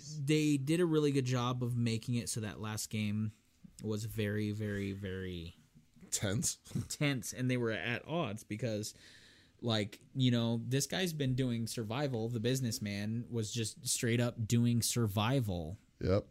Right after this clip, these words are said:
Speaker 1: up until this point.
Speaker 2: Yeah.
Speaker 1: He just wanted to survive, the businessman, up until this point. And, uh,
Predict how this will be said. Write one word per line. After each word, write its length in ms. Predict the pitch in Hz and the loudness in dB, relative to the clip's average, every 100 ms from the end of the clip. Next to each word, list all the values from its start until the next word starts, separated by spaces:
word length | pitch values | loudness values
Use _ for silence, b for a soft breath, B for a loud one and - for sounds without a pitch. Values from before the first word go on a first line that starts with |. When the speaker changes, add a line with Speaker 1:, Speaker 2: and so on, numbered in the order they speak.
| 113 | 0
Speaker 1:
up 180 | 110 131 | 2 4
until 340 | 113 - 110 | 4 4 2
this 180 | 107 95 | 0 -2
point. 520 | - 90 73 73 - - b b - | -4 -4 -6 -8 -14 -18 b b -2
Speaker 2:
Yeah. 260 | 95 92 - - _ _ | 0 2 -2 -10 _ _
Speaker 1:
He 200 | - 113 101 | 0 4 4
just 520 | - 107 113 113 - | 4 4 6 4 4
wanted 360 | 107 110 104 95 | 4 6 4 2
to 120 | 107 107 120 | -4 -4 -4
survive, 560 | - 117 98 92 90 90 | 0 0 2 0 -2 -2
the 80 | 90 | -4
businessman, 720 | 87 85 87 - 76 78 78 | -2 -2 -4 -4 -6 -10 -8
up 140 | 92 110 | -8 -2
until 260 | 104 104 | -2 0
this 120 | 98 - | -2 -4
point. 440 | - 82 87 101 - | -4 -6 -4 -6 -4
And, 480 | 92 87 95 95 | -2 -2 -2 -2
uh, 540 | 101 101 101 104 104 | -2 -2 -2 -2 -2